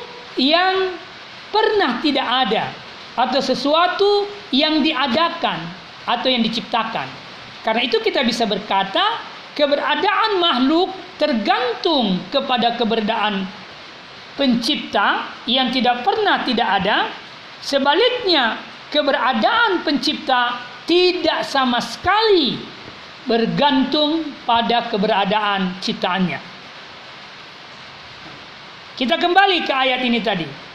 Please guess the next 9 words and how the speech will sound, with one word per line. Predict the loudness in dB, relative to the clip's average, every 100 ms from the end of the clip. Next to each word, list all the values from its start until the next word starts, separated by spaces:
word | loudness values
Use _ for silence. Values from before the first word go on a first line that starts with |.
| -18 -18 -18 -18 -2
Jadi | 0 4 4 4 2
ketika | 2 2 2 4 6
orang | 6 6 4 2 -2 -8 -6 0
yang | 2 4
mengaku | 4 4 2 2 2 4
dirinya, | 4 4 4 4 4 2 0 -4 -12 -16 -18 -6
eh, | 0 4 4 2 2
Tuhan | 4 4 4 2
itu | 0